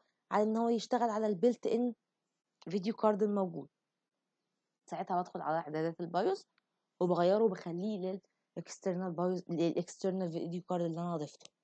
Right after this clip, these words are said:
ممكن كمان إن يكون أنا أصلًا مش موصل كابل الشاشة في المكان، في الإكسبانشن سلوت،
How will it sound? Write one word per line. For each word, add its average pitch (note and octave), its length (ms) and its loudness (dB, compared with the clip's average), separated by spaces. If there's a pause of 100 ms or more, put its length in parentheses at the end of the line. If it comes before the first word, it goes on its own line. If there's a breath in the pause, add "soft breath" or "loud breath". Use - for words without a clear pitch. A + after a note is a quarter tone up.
(560)
ممكن G#3+ 500 2
كمان G3+ 600 0 (640)
إن F3 200 2
يكون G#3+ 480 -2
أنا G3 160 -2
أصلًا A#3 260 0
مش G#3+ 160 -6
موصل A3 460 4
كابل F3+ 320 -2
الشاشة F3 460 -4 (580)
في - 80 -4
المكان، F3+ 540 -2
في - 120 -12
الإكسبانشن F#3+ 520 -4
سلوت، F#3 320 -6